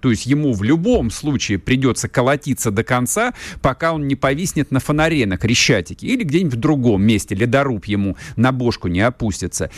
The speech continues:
Чего ждать от Зеленского? Начните, а потом после минутного перерыва тогда по-, сможете продолжить мысль.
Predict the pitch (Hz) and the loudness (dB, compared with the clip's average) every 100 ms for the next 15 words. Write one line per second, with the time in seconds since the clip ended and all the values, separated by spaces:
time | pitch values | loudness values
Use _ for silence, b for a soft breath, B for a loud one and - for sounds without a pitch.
0 | B - 139 147 226 151 113 147 175 - | B -2 0 2 0 0 0 0 -2 -8
1 | _ b b b b _ _ 127 143 147 | _ b b b b _ _ 0 0 -2
2 | - 113 101 139 117 95 98 82 - b | -8 -4 0 0 0 -2 -8 -10 -14 b
3 | _ - - _ - - 151 160 - 220 | _ -20 -20 _ -8 0 0 0 -2 -2
4 | 233 160 120 - 135 143 147 180 151 165 | 0 0 0 0 0 0 -2 -2 -2 -2
5 | 147 147 151 156 131 147 135 143 147 165 | -2 0 2 0 0 0 2 2 2 2
6 | 180 127 117 110 135 120 120 113 - 123 | 0 0 0 0 0 0 -2 -2 0 -2
7 | 104 110 110 110 113 101 98 107 92 - | -2 -4 -2 0 2 0 0 0 0 -2